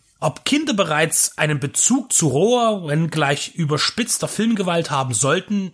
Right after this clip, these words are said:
ist ein mühsames Thema, und ich bin keinesfalls unbefangen. Die Turtles, Robocop und He-Man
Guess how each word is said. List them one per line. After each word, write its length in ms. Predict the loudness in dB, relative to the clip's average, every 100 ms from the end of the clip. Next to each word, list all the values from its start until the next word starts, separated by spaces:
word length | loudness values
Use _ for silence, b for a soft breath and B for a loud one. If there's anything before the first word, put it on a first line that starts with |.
| _
ist 340 | -4 -2 -2 0
ein 160 | 2
mühsames 640 | 6 6 6 4 0 -2 -2
Thema, 380 | -4 -2 -2 -4 B B B B B
und 180 | 0 2
ich 120 | 0
bin 140 | -2
keinesfalls 840 | -2 -2 0 0 -2 -2 -2 -2 0
unbefangen. 760 | 2 2 2 -2 -6 -6 -12 -20 -20 _ -8
Die 80 | 0
Turtles, 640 | 2 2 2 0 0 2
Robocop 680 | 2 2 0 -2 -2 -2 -4 -6
und 180 | -4 0
He-Man 600 | 2 4 4 2 0